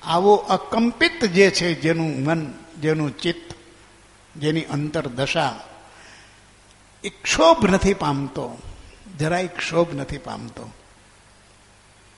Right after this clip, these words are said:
તે જ્ઞાનીના જ્ઞાનનો વિચાર કરતા પણ મહાનિર્જરા થાય, એમાં સંશય નથી.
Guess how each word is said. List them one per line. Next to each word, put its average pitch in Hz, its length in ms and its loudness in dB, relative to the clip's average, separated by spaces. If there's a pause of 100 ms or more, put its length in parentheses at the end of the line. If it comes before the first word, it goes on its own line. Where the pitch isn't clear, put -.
(640)
તે 240 280 4
જ્ઞાનીના 156 840 0 (280)
જ્ઞાનનો 226 680 2
વિચાર 175 480 0
કરતા 156 560 -2 (600)
પણ 139 140 -4
મહાનિર્જરા 127 1000 -6
થાય, - 160 -14 (1080)
એમાં 165 360 -2
સંશય 139 720 -2
નથી. 127 420 -12